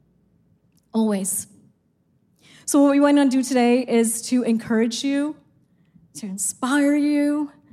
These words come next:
to challenge you to start praying simple prayers. The title of the message today is How to Pray a Simple Prayer. Let's open with a prayer. Holy Spirit,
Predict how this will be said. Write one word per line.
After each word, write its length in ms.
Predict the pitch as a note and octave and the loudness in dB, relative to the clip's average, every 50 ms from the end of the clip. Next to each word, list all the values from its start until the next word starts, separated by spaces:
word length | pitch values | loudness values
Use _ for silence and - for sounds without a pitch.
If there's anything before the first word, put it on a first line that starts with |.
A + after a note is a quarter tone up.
| - _ _ _ - | -20 _ _ _ -10
to 80 | - | -10
challenge 720 | A3 A3 - - - - A#3+ C4 C4 C4 C4+ C#4+ D4 C#4 C#4+ | -8 -6 -4 -2 -2 -2 0 0 0 2 4 4 4 4 4
you 340 | C#4+ C#4 C#4 C#4+ D4 D4 C#4+ - - - _ - | 4 2 2 2 0 -2 -6 -12 -20 -20 _ -4
to 80 | - A#3+ | -4 -2
start 680 | - - - - - B3+ B3 B3 A#3+ A#3+ A#3+ A#3+ A#3+ - - _ _ _ | -2 -2 -4 -2 0 0 2 2 2 0 0 -2 -4 -10 -20 _ _ _
praying 760 | _ - - - A#3+ A#3 A3+ A3+ A3 A3+ A3 A3+ A#3+ A#3 A3+ - | _ -10 -4 0 2 4 4 4 4 2 2 2 0 -2 -6 -10
simple 460 | - - - - A#3+ A#3 A#3 A#3+ A3 | -10 -6 -2 -2 -2 -2 -2 -4 -6
prayers. 540 | A3+ - A3 G3+ G3+ F#3+ G#3+ A#3+ - - - - _ _ _ _ _ _ _ _ _ _ _ _ _ _ | -6 -6 -6 -6 -6 -6 -8 -8 -8 -8 -10 -12 _ _ _ _ _ _ _ _ _ _ _ _ _ _
The 140 | - A#3 A#3+ | 2 2 4
title 240 | A#3 C#4 B3 B3 C4 | 4 2 2 2 2
of 60 | B3+ | 2
the 80 | C4 B3+ | 2 2
message 400 | A#3+ A#3 A#3+ A#3+ C#4 B3 - - | 2 2 0 0 -2 -4 -4 -4
today 340 | C4 B3 A#3 A3+ A3+ A3+ | -2 -2 -2 0 -2 0
is 240 | - A3 A3 A3 A3 - - - - - | 0 0 0 0 -2 -6 -12 -20 -20 -8
How 240 | - - B3+ B3 B3+ | -2 0 2 2 2
to 160 | C4 C4 C#4+ | 0 -2 -6
Pray 560 | B3+ - - B3+ A#3 A3 G#3 A3 A#3 A#3+ A#3+ - | -6 -6 -4 -4 -2 -2 -4 -4 -6 -8 -8 -6
a 80 | - A#3+ | -4 -4
Simple 340 | A#3 - A#3+ A3+ A3 A3+ A3 | -4 -2 -4 -4 -4 -6 -8
Prayer. 460 | G#3+ - A#3 G3+ G3 - - A#3+ A#3+ - - - _ _ _ _ _ | -8 -8 -8 -8 -8 -8 -10 -12 -14 -16 -20 -20 _ _ _ _ _
Let's 180 | - A#3 A#3 - | -6 -6 -4 -4
open 220 | A#3 A3+ A#3 A3+ | -6 -6 -4 -6
with 120 | A3 G#3+ | -6 -6
a 40 | G#3+ | -8
prayer. 340 | G#3 - A3+ - - - C4 - - _ _ _ _ _ _ _ _ _ _ _ _ _ _ _ _ _ _ _ _ _ _ _ _ _ _ _ _ _ _ _ _ _ _ _ _ _ _ _ _ _ _ _ _ _ _ _ _ _ _ _ _ _ _ _ _ _ _ _ _ _ _ _ _ _ _ | -12 -14 -14 -12 -12 -12 -14 -14 -18 _ _ _ _ _ _ _ _ _ _ _ _ _ _ _ _ _ _ _ _ _ _ _ _ _ _ _ _ _ _ _ _ _ _ _ _ _ _ _ _ _ _ _ _ _ _ _ _ _ _ _ _ _ _ _ _ _ _ _ _ _ _ _ _ _ _
Holy 260 | _ - A#3+ A#3 A#3+ A#3+ | _ -6 -4 -2 -2 -2
Spirit, 540 | A3+ - - - G#3 G#3 G#3 G#3 F#3+ - | -2 -4 -6 -8 -8 -8 -8 -8 -10 -12